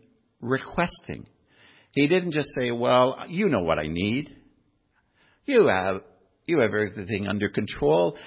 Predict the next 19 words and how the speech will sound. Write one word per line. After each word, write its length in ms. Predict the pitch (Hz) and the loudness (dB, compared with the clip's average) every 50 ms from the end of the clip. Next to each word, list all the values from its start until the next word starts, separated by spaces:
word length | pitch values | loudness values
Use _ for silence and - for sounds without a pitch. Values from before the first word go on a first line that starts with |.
| - - | -10 -4
I 100 | - - | -2 0
don't 240 | 175 151 151 139 120 | 0 2 0 0 0
need 180 | 117 117 110 98 | -2 -2 -4 -4
to 160 | 107 - - | -6 -6 -4
ask 300 | 107 104 101 - - - | -4 -4 -6 -6 -8 -8
anything." 480 | 113 104 110 107 - 123 113 120 120 - - - - - _ _ - | -6 -6 -6 -8 -8 -8 -8 -8 -10 -12 -18 -20 -20 -20 _ _ -8
No, 400 | 170 196 226 233 220 165 120 120 - - - _ - | -6 -4 -2 0 0 -2 -2 -4 -6 -12 -20 _ -4
the 140 | 123 139 | -2 -2
Lord 240 | 147 175 240 294 311 226 | 0 0 0 -2 -2 -2
Jesus 260 | - 190 190 185 127 123 | -2 -2 -2 -4 -4 -6
was 160 | 107 101 98 104 | -6 -6 -4 -2
very 280 | 127 151 233 277 254 | -2 -2 -2 -2 -4
clear. 360 | 269 - - 170 175 185 143 | -6 -8 -6 -4 -2 -2 0
When 220 | 113 117 113 113 120 | 0 -2 -2 -2 -2
we 180 | 143 214 - | -4 -4 -6
come 340 | - - - - 254 262 247 | -10 -10 -8 -6 -4 -4 -4
before 360 | - 202 151 - - 160 143 | -6 -6 -8 -8 -6 -6 -4
the 100 | 139 127 | -4 -4
Lord, 380 | 113 110 110 110 107 104 92 | -4 -2 -2 0 0 -2 -2